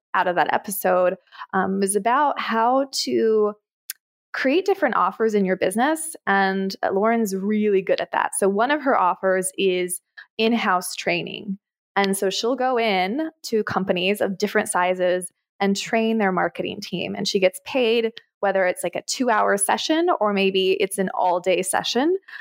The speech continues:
And she gets paid well to do that type of training. And as I've talked to other copywriters over the last few months, I feel like this is a really great opportunity for all of us if that's of interest to you and it, it excites you to go in-house and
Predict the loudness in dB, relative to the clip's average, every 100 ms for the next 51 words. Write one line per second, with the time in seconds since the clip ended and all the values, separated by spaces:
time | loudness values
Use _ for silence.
0 | -6 -2 0 0 0 -4 -2 0 0 0
1 | 0 0 0 -2 0 0 0 -4 -4 -8
2 | -2 0 2 0 -2 -8 _ _ _ -2
3 | 0 2 0 0 -2 -2 -4 0 0 0
4 | -2 -2 0 0 2 0 0 -2 -6 -4
5 | -4 -2 -2 0 0 -2 -4 0 2 2
6 | -2 -8 _ _ _ 0 0 0 -2 -2
7 | -2 0 2 0 2 2 4 2 0 -2
8 | -2 0 0 0 -2 _ -2 -2 0 0
9 | 2 2 0 -2 -4 -4 0 -2 0 -2
10 | 0 -2 0 -2 -2 -2 0 2 2 0
11 | -4 -4 -2 -2 -4 -10 -10 -2 0 0
12 | 0 2 2 2 2 2 2 0 0 -4
13 | -4